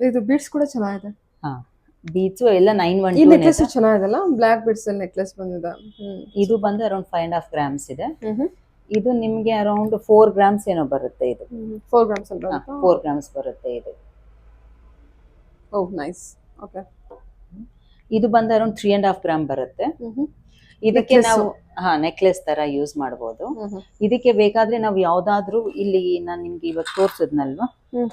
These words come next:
Speaker 2: ಒಂದ್ ಸಲ.
Speaker 1: ಥ್ರೆಡ್ ಹಾಕೊಂಡು, ಬೀಡ್ಸ್ ಹಾಕೊಂಡು ಯೂಸ್ ಮಾಡ್ಬೋದಲ್ಲ?
Speaker 2: ಇಲ್ಲ, ಈ ರೀತಿ ಕುಂದನ್ ಯೂಸ್ ಮಾಡ್ಬೋದು.
Speaker 1: ಹ್ಮ್ ಹ್ಮ್.
Speaker 2: ಕುಂದನ್ ಬೇಡ ಅಂತ ಹೇಳಿದ್ರೆ ಇದನ್ನ ಬ್ರಾಸ್ಲೆಟ್ ಆಗಿ ಕನ್ವರ್ಟ್ ಮಾಡ್ಕೋಬಹುದು.
Speaker 1: ಹ್ಮ್.
Speaker 2: ಯಾವ ರೀತಿ ಬೇಕೋ ಆ ರೀತಿ ಕನ್ವರ್ಟ್ ಮಾಡ್ಕೋಬಹುದು
Speaker 1: ಕನ್ವರ್ಟ್ ಮಾಡ್ಕೋಬಹುದು.
Speaker 2: ಇದನ್ನ.
Speaker 1: ಓಕೆ. ಹ್ಮ್ ಹ್ಮ್. ಇದು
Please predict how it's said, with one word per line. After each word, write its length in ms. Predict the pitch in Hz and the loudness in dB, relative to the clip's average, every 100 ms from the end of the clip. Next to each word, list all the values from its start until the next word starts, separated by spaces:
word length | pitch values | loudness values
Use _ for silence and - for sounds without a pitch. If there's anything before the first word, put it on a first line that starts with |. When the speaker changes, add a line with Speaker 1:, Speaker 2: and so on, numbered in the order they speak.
| - _ _ _ _ - - - | -10 _ _ _ _ -6 -4 -4
Speaker 2:
ಒಂದ್ 100 | - | -8
ಸಲ. 140 | - - | -6 8
Speaker 1:
ಥ್ರೆಡ್ 220 | 240 226 | 10 12
ಹಾಕೊಂಡು, 380 | 240 233 233 233 | 10 8 6 6
ಬೀಡ್ಸ್ 260 | 233 240 | 4 6
ಹಾಕೊಂಡು 420 | 233 226 220 220 | 4 4 0 0
ಯೂಸ್ 240 | 202 190 202 | -2 -6 -6
ಮಾಡ್ಬೋದಲ್ಲ? 500 | 185 185 180 180 - | -8 -8 -12 -10 -4
Speaker 2:
ಇಲ್ಲ, 120 | 226 147 - _ | -2 -2 -6 _
ಈ 80 | 208 | -4
ರೀತಿ 260 | - 220 208 | -4 -4 -6
ಕುಂದನ್ 480 | - 220 226 240 | -4 -2 -2 -2
ಯೂಸ್ 220 | 180 170 160 | -2 -2 -4
ಮಾಡ್ಬೋದು. 520 | 139 135 123 135 294 | -6 -4 -4 -4 -10
Speaker 1:
ಹ್ಮ್ 380 | - 226 226 208 | -10 -10 -8 -8
ಹ್ಮ್. 100 | 214 - - _ 240 | -12 -20 -20 _ -2
Speaker 2:
ಕುಂದನ್ 360 | 240 254 240 | 4 4 4
ಬೇಡ 180 | 220 214 | 4 4
ಅಂತ 160 | 214 208 | 2 -2
ಹೇಳಿದ್ರೆ 440 | 202 202 202 254 | -2 0 0 2
ಇದನ್ನ 220 | 202 185 175 | 0 0 -4
ಬ್ರಾಸ್ಲೆಟ್ 560 | 151 165 170 - 208 | -2 -2 -2 -4 -2
ಆಗಿ 120 | 196 - | -2 -4
ಕನ್ವರ್ಟ್ 360 | 151 147 147 | -4 -4 -4
ಮಾಡ್ಕೋಬಹುದು. 720 | 139 117 117 - 98 - - | -8 -8 -10 -8 -10 -12 -10
Speaker 1:
ಹ್ಮ್. 160 | 202 208 - - _ _ _ _ _ _ _ 180 | -10 -10 -14 -20 _ _ _ _ _ _ _ -2
Speaker 2:
ಯಾವ 220 | 180 180 | 2 2
ರೀತಿ 240 | 190 190 | 2 0
ಬೇಕೋ 200 | 175 180 | -2 -2
ಆ 40 | 175 | -2
ರೀತಿ 200 | 151 175 | -4 -6
ಕನ್ವರ್ಟ್ 400 | 147 131 127 240 | -6 -6 -8 -12
ಮಾಡ್ಕೋಬಹುದು 320 | 214 214 202 | -8 -6 -4
Speaker 1:
ಕನ್ವರ್ಟ್ 200 | 190 190 | -4 -6
ಮಾಡ್ಕೋಬಹುದು. 540 | 180 - 190 185 190 | -10 -12 -14 -10 -8
Speaker 2:
ಇದನ್ನ. 140 | 240 202 | -8 -10
Speaker 1:
ಓಕೆ. 220 | - 202 | -14 -16
ಹ್ಮ್ 100 | 202 | -14
ಹ್ಮ್. 140 | 247 - _ _ _ - - - | -14 -16 _ _ _ -14 -12 -6
ಇದು 120 | 247 | -4